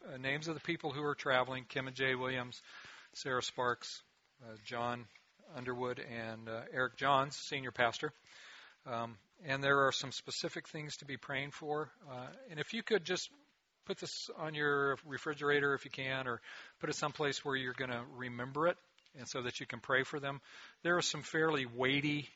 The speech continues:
um, issues that they're gonna be dealing with in, uh, at the Mekanisa Addis Kadan Baptist Church. Uh, specifically two days, if you could, uh, just think to pray. Um,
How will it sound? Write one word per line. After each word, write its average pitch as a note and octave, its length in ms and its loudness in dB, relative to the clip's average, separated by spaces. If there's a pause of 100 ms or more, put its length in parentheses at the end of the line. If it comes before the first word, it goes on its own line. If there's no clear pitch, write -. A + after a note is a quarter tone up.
(200)
um, A#2+ 300 -8 (300)
issues C#3+ 340 -4
that C#3 140 -6
they're D3 100 -8
gonna C3 160 -8
be B2+ 140 -10
dealing B2+ 340 -4
with B2+ 200 -10
in, B2+ 180 -8 (200)
uh, B2+ 200 -8 (960)
at B2 180 -4
the B2 220 -6 (140)
Mekanisa B2+ 720 0 (400)
Addis B2 260 2
Kadan B2 360 -2
Baptist A#2+ 380 -4
Church. - 380 -2 (540)
Uh, B2+ 220 -2 (140)
specifically F#3 720 4
two G3 240 0
days, E3 360 10
if - 140 2
you C#3+ 100 -2
could, C3 360 2
uh, B2 180 2
just B2 240 -4
think D#3 160 -4
to G3 100 -6
pray. C#3 480 6
Um, B2+ 400 -4